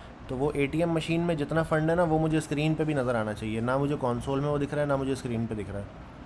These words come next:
लेकिन still अगर मैं फ़ाइव हंड्रेड या फ़ाइव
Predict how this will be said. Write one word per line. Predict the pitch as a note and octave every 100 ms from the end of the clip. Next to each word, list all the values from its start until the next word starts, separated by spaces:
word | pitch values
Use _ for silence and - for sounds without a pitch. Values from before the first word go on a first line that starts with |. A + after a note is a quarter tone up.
| - - - - - - - - - - - - - - - - A#2
लेकिन | B2+ C#3 C3+
still | - D#3+
अगर | D#3 D3+
मैं | D#3 D3
फ़ाइव | C3+ C#3+
हंड्रेड | C#3+ C#3+ C#3+ D3 C3 - - - - -
या | B2+
फ़ाइव | B2 B2+ C#3